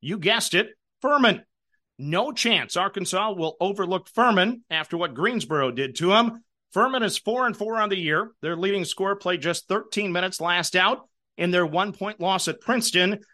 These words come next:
but he watched the second half in his street clothes. I like nothing about this game. So many unknowns, but I'm gonna lay the eleven and a half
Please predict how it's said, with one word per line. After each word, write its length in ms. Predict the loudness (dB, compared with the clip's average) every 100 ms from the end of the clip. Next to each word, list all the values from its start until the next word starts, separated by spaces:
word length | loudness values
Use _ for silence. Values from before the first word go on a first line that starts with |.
| _ -2
but 120 | 0
he 80 | 0
watched 380 | 0 0 -2
the 80 | -4
second 400 | -2 -2 0 -2
half 380 | 0 2 0 -2 _
in 80 | -4
his 160 | -2 -4
street 300 | -2 -4 -2
clothes. 560 | 2 4 4 0 -10 -14 _ _ _
I 80 | -2
like 280 | 2 0 0
nothing 500 | 0 2 2 0 0
about 260 | 0 -2 -2
this 220 | -6 -2
game. 340 | 2 2 2 -4 _
So 340 | -12 -2 0 2
many 220 | 2 2
unknowns, 640 | 2 2 2 0 0 -4 -10
but 160 | -6
I'm 100 | -4
gonna 140 | 2 2
lay 180 | 2
the 100 | 2
eleven 260 | 0 2 2
and 80 | 0
a 40 |
half 340 | 2 2 2